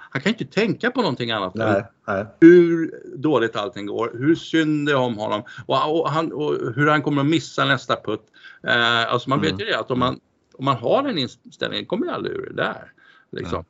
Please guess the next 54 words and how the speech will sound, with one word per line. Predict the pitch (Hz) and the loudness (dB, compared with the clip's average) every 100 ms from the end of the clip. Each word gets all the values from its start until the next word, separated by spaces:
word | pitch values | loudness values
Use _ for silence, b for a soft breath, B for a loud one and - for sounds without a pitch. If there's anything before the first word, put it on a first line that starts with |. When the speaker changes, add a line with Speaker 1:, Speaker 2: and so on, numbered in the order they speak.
| - | -6
Speaker 2:
Nej. | 123 | -2
Speaker 1:
Nej, | 143 170 | 2 0
så | 165 | 0
att, | 165 - 131 | -2 -2 -2
så | |
att | 165 160 | -2 -2
det | 160 147 | -4 0
är | 160 | 4
väldigt | 180 190 | 4 2
intressant | 185 185 226 147 | -2 2 0 0
då | 127 95 | -2 -4
att, | 92 - - - 113 | -6 -12 -12 -10 -8
att | - | -8
en | 120 | -8
så | 117 | -4
privilegierad | 135 135 123 117 135 147 139 | 0 2 2 2 4 4 2
människa | 131 110 104 101 107 - b b b - | 0 0 -2 -2 -2 -6 b b b -4
fastnar | 120 - 120 | -4 -2 -2
i | |
det | 101 | 0
här | 107 | 0
negativa | 104 101 98 95 | -2 -2 -2 -4
tänkandet | 92 90 90 90 92 | -2 -8 -4 -4 -2
och | 104 | -2
att | 95 - | -2 -2
ingen | 113 101 110 87 B 151 - | -2 -2 -6 -10 B -10 0
på | 131 | 0
något | 117 | 2
sätt | 107 | -2
sparkar | - 104 98 117 | -2 -2 0 -4
på | 110 | -6
honom | 95 | -8
och | |
säger, | 98 95 | -6 -4
"Du, | 92 95 98 101 - - _ - - - | -4 -2 -4 -6 -14 -20 _ -16 -16 -10
du | 107 | -4
måste | 117 - - | -4 -2 0
ju | 147 160 | 2 2
ur | |
det | 151 | 2
här | 95 95 | 2 0
och | 95 | 0
det | 104 107 | -2 -2
finns | 120 - | -4 -2
bara | 85 | -4
en | 87 | -2
väg | 82 82 | -6 -8
ut | 80 78 | -10 -8
ur | 98 98 | -6 -6
och | 92 | -2
det | 90 | -2
är | |
att | 92 | -2
du | 90 | -4